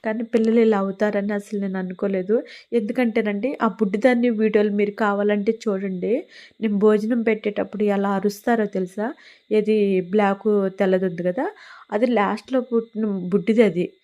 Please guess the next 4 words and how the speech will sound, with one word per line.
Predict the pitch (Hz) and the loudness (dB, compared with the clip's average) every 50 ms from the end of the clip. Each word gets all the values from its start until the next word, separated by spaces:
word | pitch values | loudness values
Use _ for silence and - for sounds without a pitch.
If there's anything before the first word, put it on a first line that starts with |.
| _ _ _ _ _ _ - | _ _ _ _ _ _ 0
కానీ | 247 285 359 | 0 2 2
వీళ్ళందరినీ | 330 277 240 220 226 214 190 190 202 240 262 320 349 359 | 2 2 4 4 4 4 2 2 2 0 2 2 2 2
ఆట | 320 262 233 - - 220 | 2 2 0 0 0 -2
ఆడిస్తుంది. | 208 185 196 185 - - - 180 180 180 - - | -2 -2 -2 -6 -6 -4 -4 -4 -2 -4 -4 -6